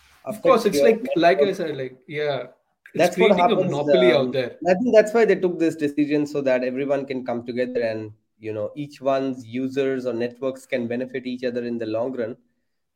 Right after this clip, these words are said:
Speaker 2: But from a realistic point of view, if one of those really fails, and we have seen this happening a couple of times in the last two years.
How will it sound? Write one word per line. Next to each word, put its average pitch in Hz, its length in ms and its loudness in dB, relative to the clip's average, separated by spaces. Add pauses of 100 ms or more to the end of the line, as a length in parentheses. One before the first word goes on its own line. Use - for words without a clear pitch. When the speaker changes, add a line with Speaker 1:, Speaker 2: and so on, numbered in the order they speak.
(100)
Speaker 2:
But 151 340 0
from 160 380 0
a 160 60 4
realistic 165 640 -2
point 160 200 0
of 151 140 -6
view, 147 200 -2
if 143 200 0
one 143 140 0
of 160 200 -2
those 156 480 -6
really 143 280 -2
fails, 127 420 -4
and 143 140 -2
we 160 100 0
have 190 160 6
seen 208 260 -6
this 202 220 -8
happening 160 380 -2
a 139 160 -2
couple 135 280 -4
of - 200 -6
times 120 400 -4
in 113 60 -12
the 110 100 -8
last 113 320 -6
two 120 120 -12
years. 127 340 -6